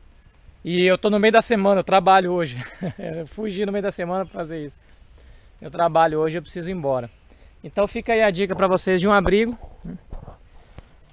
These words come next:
A cama não foi aquele conforto todo, acho que as minhas costas estão no mesmo formato desse cipós aí. Mas pelo menos,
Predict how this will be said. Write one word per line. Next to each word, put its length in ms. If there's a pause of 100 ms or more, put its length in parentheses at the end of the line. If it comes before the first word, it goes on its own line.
(100)
A 80
cama 280
não 100
foi 180
aquele 200
conforto 640
todo, 240
acho 120
que 60
as 60
minhas 220
costas 440
estão 120
no 60
mesmo 160
formato 440
desse 160
cipós 460
aí. 200 (880)
Mas 200
pelo 240
menos, 420